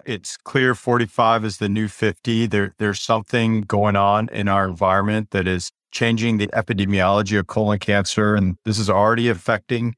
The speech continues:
people who are under fifty, and, and it's, and it's starting to be operational even in people who are older than fifty. So this is gonna be really important to watch.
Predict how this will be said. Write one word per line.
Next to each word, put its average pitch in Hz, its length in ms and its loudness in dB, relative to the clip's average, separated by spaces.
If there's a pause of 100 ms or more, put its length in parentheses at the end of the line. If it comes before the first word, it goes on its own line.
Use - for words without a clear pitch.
(160)
people 113 440 0
who 107 80 0
are 101 200 2
under 110 280 2
fifty, 104 560 -2
and, 92 280 0
and 101 160 -2
it's, - 300 -8 (160)
and 101 100 0
it's - 220 -6 (140)
starting 127 480 -2
to 104 40 -4
be 107 200 0
operational 101 960 0
even 104 260 -2
in 90 140 -2
people 95 420 -2
who 95 120 0
are 90 180 0
older 110 340 0
than 90 140 -2
fifty. 87 460 -6
So 101 160 -8
this 104 200 -6
is 117 120 -10
gonna 117 160 0
be 95 240 -4 (240)
really 117 280 2
important 107 520 0
to 95 100 -2
watch. 95 460 -2